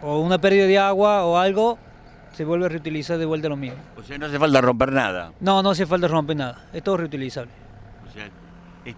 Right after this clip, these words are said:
Speaker 2: no, no quedan pegados, quedan fijos pero no pegados.
Speaker 1: Quedan fijos pero no pegados, eso se, se lo fija con arena del Paraná, que se llama, una arena rubia, donde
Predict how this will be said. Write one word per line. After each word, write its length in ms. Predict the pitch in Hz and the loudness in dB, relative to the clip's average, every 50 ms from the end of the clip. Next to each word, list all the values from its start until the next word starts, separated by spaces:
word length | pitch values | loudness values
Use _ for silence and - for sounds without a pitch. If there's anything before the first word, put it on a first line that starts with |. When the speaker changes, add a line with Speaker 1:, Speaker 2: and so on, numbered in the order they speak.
| - - | -18 -14
Speaker 2:
no, 180 | 139 131 147 143 | -8 -8 -8 -6
no 200 | 143 151 151 143 | -4 -4 -4 -2
quedan 340 | 143 - 175 151 131 120 98 | 0 0 2 2 2 0 0
pegados, 440 | 104 120 120 123 117 113 113 104 | 0 0 2 2 2 2 0 -2
quedan 320 | - 131 139 139 131 127 - - | -2 -2 0 0 0 -2 -6 -8
fijos 360 | - 196 202 170 - 175 147 - | -8 -10 -8 -4 -4 -4 -4 -4
pero 160 | 123 120 120 | -6 -6 -4
no 120 | 123 139 117 | -4 -4 -2
pegados. 340 | 127 123 117 113 104 95 | -2 -2 -2 -2 -2 0
Speaker 1:
Quedan 260 | 92 214 240 254 240 185 | 2 2 4 2 2 0
fijos 320 | 208 240 254 214 262 254 | 0 -2 0 0 0 0
pero 160 | 214 208 190 185 | 2 2 2 2
no 120 | 185 190 | 0 0
pegados, 400 | 165 180 175 170 160 156 170 190 | 2 2 4 4 4 4 4 2
eso 160 | 185 190 208 | 0 -2 -4
se, 480 | - - 170 160 147 139 139 139 143 135 | -4 -4 -2 -2 -4 -4 -6 -8 -10 -6
se 120 | - 165 | -4 -2
lo 80 | 156 151 | -2 -2
fija 360 | - - 202 175 180 208 180 | -2 -4 -4 0 0 0 0
con 240 | - 156 147 143 147 | 0 0 0 0 0
arena 320 | 147 156 160 175 175 175 | 0 0 0 -2 -2 0
del 120 | 170 156 139 | -2 0 -2
Paraná, 400 | 147 143 143 143 156 170 190 185 | -2 -2 0 0 0 -2 -2 -4
que 120 | 190 175 | -4 -6
se 140 | - 160 151 | -6 -4 -2
llama, 280 | 156 165 180 190 185 | 0 0 0 0 -2
una 140 | 180 165 156 | -2 -2 0
arena 220 | 156 165 165 165 156 | 0 0 0 -2 -2
rubia, 360 | 143 156 175 190 202 202 185 | 0 0 2 4 4 4 4
donde 380 | 170 160 156 147 147 135 127 | 2 0 -2 -2 -4 -4 -4